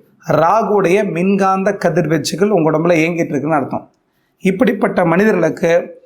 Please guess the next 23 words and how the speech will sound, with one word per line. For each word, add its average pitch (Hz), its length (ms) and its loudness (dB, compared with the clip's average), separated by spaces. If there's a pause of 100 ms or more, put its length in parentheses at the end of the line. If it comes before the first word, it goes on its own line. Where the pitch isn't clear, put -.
(280)
இரண்டாயிரத்தி 208 680 0
இருபத்தைந்தாம் 175 720 0
ஆண்டு 147 240 2 (580)
எப்படிப்பட்ட 202 560 0 (320)
நல்ல 180 220 4 (100)
பலன்கள், 165 400 0 (120)
கெட்ட 165 200 -4 (140)
பலன்கள் 165 320 0
அனுபவிக்க 165 260 0
போறீங்கன்னு 160 400 0
பார்த்துடலாங்க. 143 460 0 (240)
ரெண்டாயிரத்தி 214 640 2
இருபத்தி 190 300 0 (100)
நான்கு 165 340 0
கூட்டி 170 160 0
பார்த்தீங்கன்னா 165 460 0
எட்டு 180 200 -4
தான் 165 120 2
வரும். 143 200 0
எட்டுனா 175 280 0 (120)
சனின்னு 170 360 -2
அர்த்தம். 131 280 -6 (340)
சனின்னா 185 440 0